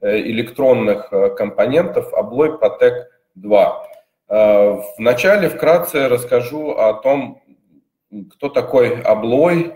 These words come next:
и, э, что мы представляем из себя сегодня. Это компания, которая представлена, э, более чем в девяноста странах.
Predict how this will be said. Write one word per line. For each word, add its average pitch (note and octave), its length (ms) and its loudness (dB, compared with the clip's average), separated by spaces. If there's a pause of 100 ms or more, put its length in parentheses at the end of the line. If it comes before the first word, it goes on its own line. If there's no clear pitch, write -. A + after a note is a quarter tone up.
и, A2 480 -10
э, E2+ 600 -2
что C3+ 220 -4
мы C#3 220 -4
представляем A2+ 640 2
из - 100 -10
себя A#2 280 0
сегодня. G2+ 600 -4 (360)
Это B2+ 400 2
компания, C3+ 540 2
которая A#2 400 -2
представлена, A2+ 840 -2 (400)
э, G2 100 2
более A2+ 400 -4
чем G#2 260 -6
в G#2 40 -18
девяноста A#2+ 540 -4
странах. C3 600 -2